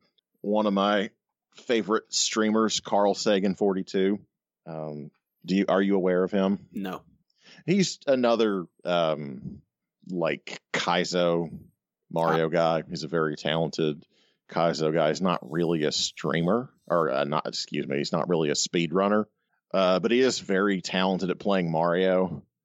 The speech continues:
Speaker 1: But, like, his shtick seems to be he plays all the awful levels.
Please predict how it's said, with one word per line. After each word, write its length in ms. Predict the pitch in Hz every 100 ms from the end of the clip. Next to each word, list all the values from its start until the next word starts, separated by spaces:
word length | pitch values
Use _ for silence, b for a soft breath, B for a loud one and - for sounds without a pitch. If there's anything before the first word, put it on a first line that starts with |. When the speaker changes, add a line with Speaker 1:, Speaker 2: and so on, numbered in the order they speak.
| _ _
Speaker 1:
But, 120 | 110 98
like, 200 | 120 -
his 380 | 123 107 - -
shtick 540 | - - - 120 117 -
seems 460 | - 107 101 90
to 80 | 101
be 240 | 87 92
he 120 | 87 92
plays 500 | - 95 92 90 85
all 300 | 80 87 90
the 60 |
awful 520 | - 71 78 - 95 90
levels. 600 | 92 98 104 - -